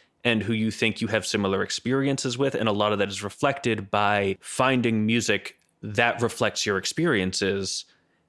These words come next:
that you can relate to, because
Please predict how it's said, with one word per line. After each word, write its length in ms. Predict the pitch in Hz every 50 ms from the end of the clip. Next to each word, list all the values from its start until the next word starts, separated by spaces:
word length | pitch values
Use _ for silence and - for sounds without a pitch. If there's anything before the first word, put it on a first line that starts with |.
| _ _ _ _ _ -
that 160 | 120 117 -
you 140 | 120 131 123
can 160 | - 127 117
relate 380 | 104 101 101 117 139 143 - -
to, 440 | - - 98 92 92 90 87 - - - _ _ _ _ -
because 540 | 127 120 117 - - 113 104 98 92 -